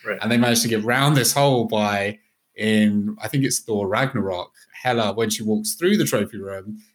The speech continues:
Speaker 2: she pushes over the gauntlet and says it's a fake.
Speaker 1: Yeah.
Speaker 2: And it's like, it's quite a clever piece of writing to actually bring that loop to a close. Do you have a process in place to manage that level? Because Horizon Zero Dawn seems to be just expanding and expanding its lore.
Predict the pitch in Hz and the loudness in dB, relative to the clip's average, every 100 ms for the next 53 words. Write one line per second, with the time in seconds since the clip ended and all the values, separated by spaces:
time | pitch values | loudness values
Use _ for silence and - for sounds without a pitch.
0 | _ - - 131 120 110 117 104 107 110 | _ -8 -2 0 2 2 0 -2 -4 -2
1 | 107 87 107 101 95 92 - - 135 104 | -2 -4 -4 -4 -6 -6 -8 -6 -4 -4
2 | - - - 123 98 113 127 151 143 139 | -6 -18 -6 -2 0 0 2 2 4 2
3 | - 196 143 - 165 139 135 143 131 123 | 2 0 0 0 2 2 0 0 0 2
4 | 131 123 107 123 110 123 117 120 110 107 | 2 2 0 -2 -2 -4 -4 -2 0 2
5 | 107 107 107 107 92 - 143 107 107 - | 0 -2 -6 -8 -12 -2 0 2 -2 -8
6 | - - _ _ - 139 190 190 180 202 | -14 -20 _ _ -8 0 2 2 2 2
7 | 185 185 202 170 175 165 - - 156 170 | 2 2 2 2 2 2 0 0 2 2
8 | 170 170 175 - 170 165 - - 151 156 | 2 2 0 0 2 2 0 0 0 2
9 | 156 147 147 135 143 165 165 156 143 139 | 0 0 -2 -2 0 2 2 2 2 2
10 | 120 - 131 - 120 120 117 - - 127 | 2 2 0 -2 -6 -6 -6 -6 -2 -2
11 | 127 127 117 107 - - 120 120 107 101 | 0 0 -2 -2 -6 -6 -4 -4 -6 -12
12 | - - 120 120 - | -18 -14 -8 -6 -8